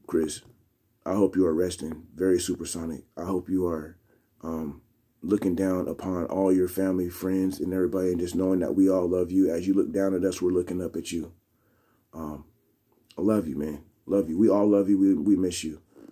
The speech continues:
And, uh, your passion is, is, is going nowhere.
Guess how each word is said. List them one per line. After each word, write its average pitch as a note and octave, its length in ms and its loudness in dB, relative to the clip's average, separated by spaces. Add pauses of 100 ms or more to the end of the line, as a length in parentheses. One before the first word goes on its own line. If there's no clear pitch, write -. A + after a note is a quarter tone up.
(120)
And, D#2+ 240 -4
uh, D#2 100 2
your F#2 220 4
passion G#2 440 2
is, E2+ 120 -2
is, F2 180 2
is E2+ 160 -2
going E2+ 280 0
nowhere. E2 440 -2